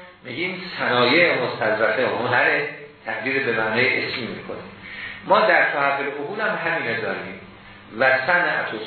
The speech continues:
صنوف تصاویر. این، این اصطلاح امروز خیلی قشنگ به کار. صنعت در این اصطلاح مراد ساختنه.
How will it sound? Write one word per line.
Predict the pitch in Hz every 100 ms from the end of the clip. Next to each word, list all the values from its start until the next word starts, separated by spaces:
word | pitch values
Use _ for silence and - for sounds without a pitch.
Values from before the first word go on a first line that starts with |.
| -
صنوف | 120 180 208 208 - -
تصاویر. | 110 107 110 127 117 104 92 - - - - - - - - - - - - -
این، | - 196 -
این | 165 151 - 120
اصطلاح | - 113 139
امروز | 160 127 113 123 110 -
خیلی | 139
قشنگ | - 107 143 -
به | 104
کار. | 104 101 - - - - - - -
صنعت | 214 214 202 190
در | 185
این | 185 180
اصطلاح | 165 - 170 165 127
مراد | 127 147 - -
ساختنه. | 117 - - 107